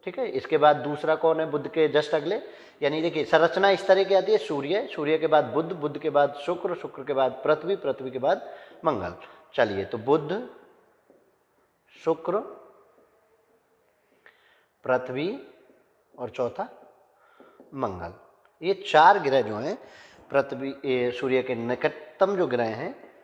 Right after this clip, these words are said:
बुध को हम अंग्रेजी में मरकरी, ठीक है जी, और इसको वीनस, इसको आप जानते ही हैं अर्थ,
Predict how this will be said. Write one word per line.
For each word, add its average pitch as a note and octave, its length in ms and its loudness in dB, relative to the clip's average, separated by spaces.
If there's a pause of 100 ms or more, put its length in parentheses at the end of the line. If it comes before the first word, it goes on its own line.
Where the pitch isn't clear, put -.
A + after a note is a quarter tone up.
(100)
बुध B2 180 -6
को C3+ 180 0
हम C3 320 -4
अंग्रेजी A#2+ 380 -4
में B2 120 -6
मरकरी, B2 640 -8 (1300)
ठीक B2+ 120 -10
है F#3+ 80 2
जी, A3+ 240 -4 (480)
और B2 200 -4
इसको A#2 260 -6
वीनस, B2 500 -6 (1000)
इसको A2 220 -8
आप A2+ 220 0
जानते A#2 340 -4
ही C3 160 -6
हैं D#3+ 220 -10
अर्थ, A#2+ 420 -10